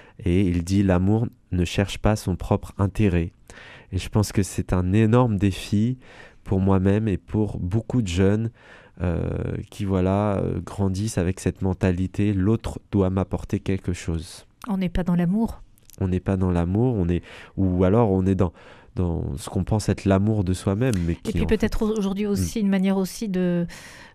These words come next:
Speaker 2: de ne pas rester seul et isolé, hein. Cette peur aussi de la solitude est bien réelle chez les jeunes. Et les jeunes, euh, sont, euh, souvent bien seuls, hein, les
Speaker 1: Oui.
Speaker 2: quinze vingt-cinq ans, hein.
Speaker 1: Oui.
Speaker 2: Euh, des sondages aussi ont été donnés. Euh, qu'est-ce que vous pouvez dire un, un peu à tous ces,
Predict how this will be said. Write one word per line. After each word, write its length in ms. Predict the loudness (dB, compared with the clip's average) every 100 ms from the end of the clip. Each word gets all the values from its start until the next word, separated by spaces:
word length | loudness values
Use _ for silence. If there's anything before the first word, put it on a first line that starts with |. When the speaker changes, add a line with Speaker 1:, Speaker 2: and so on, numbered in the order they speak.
| -6
Speaker 2:
de 120 | 0
ne 100 | 2
pas 140 | 2
rester 300 | 0 -2 -2
seul 340 | -4 -2 -2 0
et 60 |
isolé, 460 | 0 0 0 -2 -2
hein. 140 | -2 -2
Cette 220 | -4 -2
peur 180 | -2 0
aussi 180 | -2 -2
de 40 |
la 80 | -4
solitude 500 | -2 -4 -4 -4 -2
est 60 | -2
bien 160 | 0 -2
réelle 500 | 0 -2 -2 -4 -4
chez 180 | -4 -2
les 100 | 0
jeunes. 240 | 0 2
Et 60 | 2
les 120 | 0
jeunes, 340 | 0 0 2
euh, 220 | 2 2 -2 -8 -14 -16
sont, 540 | -6 0 2 2 0 -2
euh, 140 | -6
souvent 420 | -6 -2 0 0
bien 380 | -2 0 2 2
seuls, 500 | -2 -4 -2 -2 -2
hein, 200 | -2 -2 -2
les 140 | 0
Speaker 1:
Oui. 80 | 2
Speaker 2:
quinze 220 | 2 0
vingt-cinq 520 | -2 -4 -2 -6 -4 -8
ans, 140 | -8 -6
hein. 60 | 0
Speaker 1:
Oui. 180 | 0 0 -14 -20 -18 -10
Speaker 2:
Euh, 100 | -10
des 200 | -8 -10
sondages 640 | -8 -8 -8 -6 -6 -6
aussi 300 | -8 -10 -10
ont 140 | -6 -6
été 260 | -6 -6
donnés. 380 | -4 -2 -2 -2 -6 -14 -14 -10
Euh, 220 | -8 -6 -8
qu'est-ce 140 | -12
que 100 | -4
vous 60 | -4
pouvez 300 | -2 -2 0
dire 280 | 0 0 2
un, 240 | 0 0 -2
un 100 | -2
peu 220 | 0 -2
à 80 | -2
tous 160 | -6
ces, 260 | -4 -4